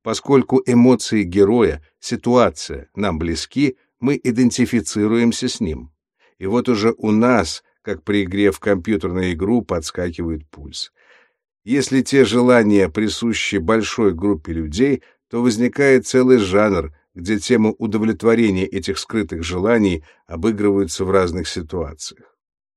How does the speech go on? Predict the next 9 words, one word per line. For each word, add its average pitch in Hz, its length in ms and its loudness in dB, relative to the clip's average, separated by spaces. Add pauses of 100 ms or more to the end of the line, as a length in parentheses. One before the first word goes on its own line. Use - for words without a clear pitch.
(260)
Один 160 300 2
из - 80 -2
таких 139 360 2
жанров — 143 680 2 (120)
истории 98 580 -2
о 82 180 -8
том, 151 300 2
как - 200 0
человек 98 640 -2